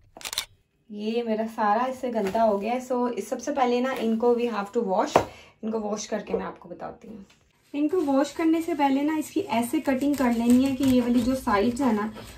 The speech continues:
जो हमें नहीं चाहिए, वो पहले ही बाहर निकाल देनी है, ताकि हमें उसको wash करने की ज़रूरत ही ना पड़े, क्योंकि हम इन sides को एक तो store भी नहीं कर सकते, और I want to store it for like one month,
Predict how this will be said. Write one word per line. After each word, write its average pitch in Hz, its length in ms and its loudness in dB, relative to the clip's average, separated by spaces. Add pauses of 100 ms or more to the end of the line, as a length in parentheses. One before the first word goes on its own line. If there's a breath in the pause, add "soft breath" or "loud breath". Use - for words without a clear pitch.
(160)
जो 254 120 4
हमें 254 200 8
नहीं 220 400 6
चाहिए, 220 360 2
वो 226 260 0
पहले 254 320 6
ही 269 160 4
बाहर 208 220 4
निकाल 190 360 0
देनी 185 200 -4
है, 208 120 -2
ताकि 226 260 -2
हमें 240 280 2
उसको 254 180 -2
wash 208 300 0
करने 240 260 0
की 240 120 2
ज़रूरत 214 340 2
ही 269 60 -2
ना 285 140 -2
पड़े, 254 220 -2 (460 loud breath)
क्योंकि 254 220 0
हम 294 280 4
इन 285 180 8
sides 240 420 2
को 269 520 2
एक 202 240 4
तो 247 80 0
store 233 380 2
भी 294 140 4
नहीं 359 160 4
कर 302 120 2
सकते, 302 440 0 (420 loud breath)
और 226 520 4 (240)
I 220 100 4 (120)
want 277 240 4
to 311 80 2 (140)
store 247 420 2
it 254 180 0
for 254 160 2
like 226 460 0
one 240 300 6
month, 247 280 2